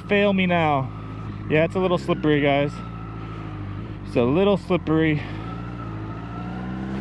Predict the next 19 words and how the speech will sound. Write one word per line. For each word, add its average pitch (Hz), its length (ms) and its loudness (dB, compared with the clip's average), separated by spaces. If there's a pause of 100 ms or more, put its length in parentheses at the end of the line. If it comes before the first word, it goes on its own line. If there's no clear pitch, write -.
(1300)
Oh, 233 480 4
so 226 320 2 (640)
we're 185 120 0
just 151 160 4
gonna 143 140 4
take 139 200 2
it 123 60 2
nice 180 400 2
and 170 120 0
easy 147 280 2
on 143 100 2
the 139 80 4
way 143 160 4
home 135 320 2
today. 123 420 2 (1200)
But 135 100 0
this 175 180 0
is 143 140 2
no 180 500 4